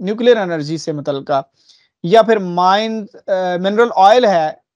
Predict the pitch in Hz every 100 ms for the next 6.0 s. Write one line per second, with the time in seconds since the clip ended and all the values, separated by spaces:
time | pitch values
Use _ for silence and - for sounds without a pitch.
0 | _ _ _ 208 208 202 180 156 - _
1 | _ 254 185 185 175 185 208 202 175 151
2 | 139 147 151 208 202 190 190 214 190 175
3 | 185 180 160 220 220 175 139 139 - _
4 | _ 160 196 285 277 294 254 254 262 262
5 | 262 208 190 240 226 226 214 - 226 214